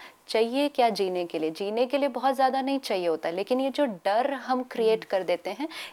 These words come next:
Speaker 1: ये हमारे को इतना नीचे ले जाता है कि हम समझते हैं कि कुछ है ही नहीं जीवन के अंदर। If I create a thought, it doesn't matter, this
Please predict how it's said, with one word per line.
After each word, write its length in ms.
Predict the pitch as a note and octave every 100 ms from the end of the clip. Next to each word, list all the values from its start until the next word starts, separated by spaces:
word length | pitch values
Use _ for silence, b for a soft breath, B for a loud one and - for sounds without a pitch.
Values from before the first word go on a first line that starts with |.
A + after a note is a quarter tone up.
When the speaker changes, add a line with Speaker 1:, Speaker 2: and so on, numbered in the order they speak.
| G#3+
Speaker 1:
ये 200 | A#3+ D4
हमारे 440 | C4 A#3+ A#3+ B3
को 300 | A#3+ B3 B3 -
इतना 280 | A3 A#3 A#3+
नीचे 360 | G#3+ G3+ A3+
ले 160 | G3+ F3+
जाता 280 | F3+ E3+ G3+
है 40 |
कि 120 | G#3+
हम 180 | G3 G3 -
समझते 440 | - F#3 F#3 -
हैं 80 | G#3
कि 120 | G#3
कुछ 280 | G3+ G3 -
है 200 | - F#3
ही 160 | G3+ G#3
नहीं 220 | D#3+ E3+
जीवन 320 | F3 D#3+ E3
के 140 | E3 F3+
अंदर। 200 | F3+ - B B -
If 120 | C4
I 220 | - D4
create 340 | - B3 B3 B3
a 120 | A#3+
thought, 480 | A#3 A#3 - - C4+
it 0 |
doesn't 440 | A#3 G#3+ C4 C4+
matter, 340 | D4+ D4+ G#3 F3+
this 200 | G3